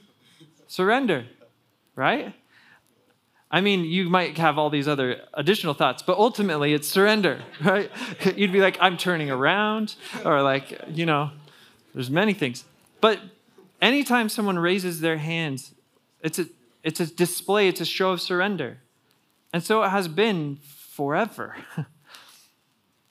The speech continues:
It's always been a show of surrender. As we lift our hands up and lay our whole lives down, it is an act of surrender.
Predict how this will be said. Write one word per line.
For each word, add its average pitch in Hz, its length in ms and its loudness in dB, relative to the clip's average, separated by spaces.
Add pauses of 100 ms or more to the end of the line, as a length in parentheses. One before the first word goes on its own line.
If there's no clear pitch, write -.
(540)
It's 165 140 0
always 220 400 4
been 165 160 -2
a 156 60 0
show 156 220 0
of 135 100 -4
surrender. 123 580 -10 (1200)
As 185 160 2
we 208 140 2
lift 226 320 4
our 214 160 4
hands 202 380 0
up 190 280 0
and 170 160 -4
lay 175 140 2
our 165 160 2
whole 185 220 -2
lives 180 280 2
down, 143 420 -2
it 165 100 -4
is 175 120 0
an 165 120 -6
act 180 320 -6
of 170 80 -12
surrender. 139 680 -10